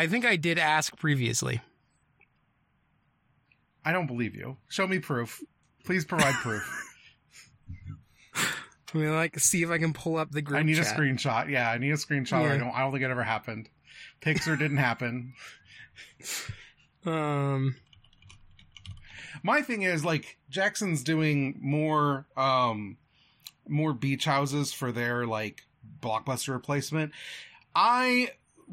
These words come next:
Speaker 2: would, I would rather do literally anything else in my life than watch more anime right now. So I just am like, nope, no. I, I, like, I, I'm enjoying Gundam. We're in a good place, but, like,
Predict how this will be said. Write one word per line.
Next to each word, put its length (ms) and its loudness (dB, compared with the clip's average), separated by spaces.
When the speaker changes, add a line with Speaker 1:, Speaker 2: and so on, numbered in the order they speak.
Speaker 2:
would, 260 -4
I 180 2
would 140 -2
rather 300 2
do 440 0
literally 460 0
anything 260 0
else 200 0
in 60 -2
my 100 2
life 340 0
than 320 -2
watch 280 0
more 120 -2
anime 320 -8
right 180 -10
now. 200 -16
So 160 -6
I 140 -2
just 280 -6
am 140 -6
like, 240 -10
nope, 200 -10
no. 240 -10
I, 200 0
I, 180 -2
like, 220 -2
I, 180 4
I'm 200 2
enjoying 340 0
Gundam. 240 0
We're 80 -4
in 40 0
a 40 0
good 140 -4
place, 260 -4
but, 120 -12
like, 260 -6